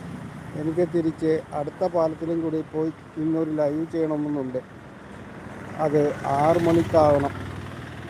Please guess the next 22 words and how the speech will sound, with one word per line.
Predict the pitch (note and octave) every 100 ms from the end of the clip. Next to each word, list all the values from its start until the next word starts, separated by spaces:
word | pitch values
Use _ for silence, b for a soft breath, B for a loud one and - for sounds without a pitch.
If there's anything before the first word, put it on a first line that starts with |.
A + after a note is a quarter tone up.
| -
ഇതാ | D#3+ D3+ D3+ D#3
തണ്ടൽ | D3+ D#3+ E3+
വനം | F3 F3 -
ഇവിടെ | D#3+ E3
ധാരാളമുണ്ട്. | D#3+ D#3+ E3 E3+ F3+ D#3 C#3 B2+ - - - - - - - - D#3
ആ | D#3+
തണ്ടൽ | D#3+ D3+ E3 F3
വനത്തിൽ | E3+ E3 E3+ E3
നിന്ന് | D#3 D#3 -
കൊക്കുകൾ | D3+ D3 - F3 E3+ F3 D#3+
പറന്നു | D3+ D3+ E3
പോകുന്നു. | D#3+ D3 C#3+ C#3 - - - - - - - - - D3+ D#3
അവർ | D#3 D#3 D#3 - C#3+
അവിടെ | D3 D#3+ E3
വിശ്രമിക്കുന്നുണ്ട്. | D3 D#3+ E3 E3 F3 E3 D3+ C3+ C#3 - - - - - - - - - - D3+
അവർക്ക് | D#3+ E3 E3
അവിടെ | D#3+ D#3+ D#3+
ടൂറും | E3 D#3+ E3 F3 G3 E3+
ഉണ്ടാവാം. | D3+ C#3+ C#3+ - - - - - - - - - - - - D3+
ഈ | E3 E3+ - D3
വണ്ടിക്കും | D3 D#3 E3+ E3 F3 - D#3
ബസ്സിനും | D#3 F3 E3+ F3+